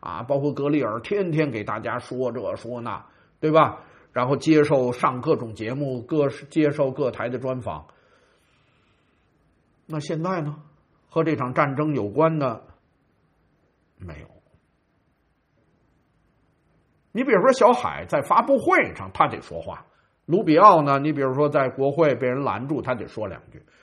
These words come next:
但你要说专门上节目，就跟专家那个角度，我去给大家说说怎么怎么样的，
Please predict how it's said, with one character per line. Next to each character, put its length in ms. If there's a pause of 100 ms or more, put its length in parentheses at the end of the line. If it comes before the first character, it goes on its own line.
(260)
但 120
你 60
要 120
说 180
专 340
门 260
上 220
节 240
目， 220
就 100
跟 160
专 220
家 200
那 140
个 100
角 220
度， 220
我 100
去 160
给 100
大 160
家 160
说 280
说 120
怎 140
么 60
怎 120
么 80
样 220
的， 80